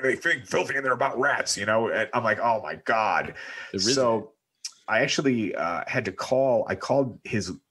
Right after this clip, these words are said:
Speaker 1: lawyer, a guy named, uh, David Houston, like,
Speaker 2: Mm-hmm.
Speaker 1: a few days before it went to print. And I said, "Dude, let me read you the questionable sections and tell me what you think." And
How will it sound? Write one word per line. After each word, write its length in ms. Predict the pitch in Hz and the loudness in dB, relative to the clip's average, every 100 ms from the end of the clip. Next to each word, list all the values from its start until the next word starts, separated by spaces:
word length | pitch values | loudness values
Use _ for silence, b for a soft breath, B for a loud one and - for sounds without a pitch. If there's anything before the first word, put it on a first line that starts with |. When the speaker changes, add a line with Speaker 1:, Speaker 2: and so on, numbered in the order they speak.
| _ | _
Speaker 1:
lawyer, 480 | 90 107 165 80 71 | 0 2 4 2 -2
a 60 | - | -2
guy 180 | 95 | 0
named, 280 | 110 107 80 | 0 -2 -6
uh, 240 | 76 69 - - B B B | -6 -6 -10 -14 B B B
David 300 | 92 113 123 | 2 4 2
Houston, 680 | 101 - 123 156 - - 64 - _ | 0 0 0 0 -4 -6 -12 -18 _
like, 140 | - - | -8 -2
Speaker 2:
Mm-hmm. 220 | 107 98 | 0 -2
Speaker 1:
a 20 | |
few 200 | 90 160 | -4 -2
days 260 | 156 139 98 | 2 2 2
before 280 | 98 110 95 | 0 2 0
it 40 | |
went 160 | 101 101 | 0 -2
to 60 | |
print. 360 | - 117 117 92 | -2 0 0 0
And 100 | - | -4
I 100 | 85 | -4
said, 220 | 85 - 82 | -4 -6 -2
"Dude, 200 | 98 90 | 0 2
let 80 | |
me 100 | 123 | 2
read 260 | 131 104 98 | 2 2 0
you 100 | 82 | 0
the 100 | 78 | -2
questionable 560 | - 92 82 - 78 76 | -2 0 0 -4 -4 -4
sections 640 | - 65 - 65 67 - | -2 -4 -6 -10 -10 -12
and 140 | 135 | -12
tell 160 | - 78 | -6 -4
me 100 | 73 | -4
what 100 | - | -8
you 60 | - | -8
think." 320 | - 65 - | -8 -8 -6
And 240 | 85 80 | -4 -4